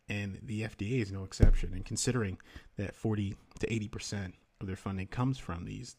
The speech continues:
these, uh, pharmaceutical companies, the fact that they have board members that, that go bounce back and forth between the corporate sector and the government sector,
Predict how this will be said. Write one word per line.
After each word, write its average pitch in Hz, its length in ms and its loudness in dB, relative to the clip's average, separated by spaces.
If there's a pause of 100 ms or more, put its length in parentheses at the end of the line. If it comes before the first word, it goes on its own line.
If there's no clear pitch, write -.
(120)
these, 120 440 -10
uh, 104 240 -8
pharmaceutical 101 580 -8
companies, 107 480 -4 (440)
the 107 60 0
fact 107 320 -2
that 95 220 -4 (1080)
they 98 120 -2
have 92 320 -6
board 95 240 2
members 98 380 0
that, 85 260 -4
that 101 260 -8 (440)
go 92 180 -2
bounce 101 300 0
back 104 260 -4
and 117 100 -4
forth 98 300 -4
between 92 560 -8 (540)
the 90 100 -4
corporate - 320 -4
sector - 480 -6 (280)
and 98 180 -8
the - 200 -10
government 131 360 -4
sector, - 440 -8